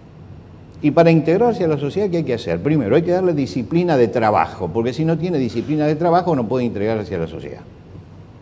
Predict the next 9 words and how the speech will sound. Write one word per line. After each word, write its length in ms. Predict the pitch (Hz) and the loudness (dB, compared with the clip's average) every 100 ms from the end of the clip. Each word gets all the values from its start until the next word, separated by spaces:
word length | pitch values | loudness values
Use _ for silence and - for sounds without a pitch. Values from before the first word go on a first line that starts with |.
| - - - | -20 -16 -2
Disciplina 560 | 135 127 113 165 160 | 0 0 2 2 4
de 80 | 113 | 2
trabajo. 460 | 85 80 76 - 131 | 0 -4 -6 -2 0
¿Dónde 240 | 214 202 | 2 2
aprendemos 400 | 156 139 147 147 | 2 2 0 0
la 80 | 117 | 0
disciplina 440 | 104 95 101 113 | -2 -6 -6 -6
de 60 | 98 | -6
trabajo? 520 | 87 85 65 - 85 | -6 -6 -8 -10 -14